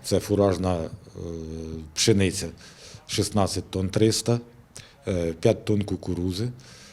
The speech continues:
е, майже сімнадцять тонн, е, сіна, триста кілограм солі, це закуплено, бо без солі зимою тваринам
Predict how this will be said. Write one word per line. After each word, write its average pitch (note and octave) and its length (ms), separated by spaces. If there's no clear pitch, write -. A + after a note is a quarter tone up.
е, E2+ 240
майже A2 300
сімнадцять - 880
тонн, F2+ 280
е, - 20
сіна, B2 500
триста G#2+ 540
кілограм F#2+ 500
солі, A2 300
це G#2+ 180
закуплено, G2+ 640
бо E2 400
без F2+ 100
солі F#2 360
зимою F2+ 480
тваринам D#2+ 580